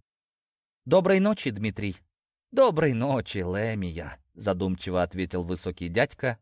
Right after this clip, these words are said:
и тоже взглянул на ночное небо.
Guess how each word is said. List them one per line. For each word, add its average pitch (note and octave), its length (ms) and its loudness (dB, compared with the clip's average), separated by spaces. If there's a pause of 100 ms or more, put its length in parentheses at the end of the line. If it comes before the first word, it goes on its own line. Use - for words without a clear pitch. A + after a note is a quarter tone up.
и G#2 120 -4
тоже F3 380 -2
взглянул G#2+ 680 -2 (460)
на G2 160 -2
ночное F#2 540 -2
небо. E2 320 -6